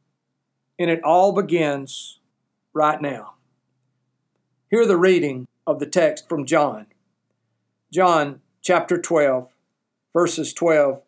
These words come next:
through sixteen. The next day, the crowd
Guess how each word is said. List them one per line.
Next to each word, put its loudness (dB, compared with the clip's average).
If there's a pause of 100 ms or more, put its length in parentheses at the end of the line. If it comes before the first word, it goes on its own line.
(140)
through -4
sixteen. -8 (1120)
The 0
next 0
day, 4
the 0
crowd 0